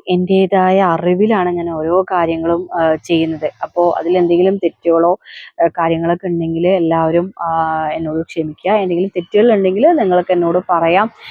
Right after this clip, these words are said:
"ആ, ധന്യ ഇന്നത് ചെയ്തത് ഇന്നത് ശരിയായില്ല ട്ടോ" എന്ന് പറയാം. അതിനുള്ള,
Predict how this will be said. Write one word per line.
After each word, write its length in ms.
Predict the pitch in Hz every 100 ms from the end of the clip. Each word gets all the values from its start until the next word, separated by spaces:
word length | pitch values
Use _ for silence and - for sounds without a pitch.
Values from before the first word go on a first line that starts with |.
| - -
"ആ, 80 | 196
ധന്യ 280 | 190 190 208
ഇന്നത് 280 | 202 202
ചെയ്തത് 360 | 196 196 185 190
ഇന്നത് 240 | 190 180
ശരിയായില്ല 540 | 185 196 180 175 175 170
ട്ടോ" 120 | 180
എന്ന് 120 | 196 190
പറയാം. 280 | 185 180 185
അതിനുള്ള, 520 | 208 254 294 330 311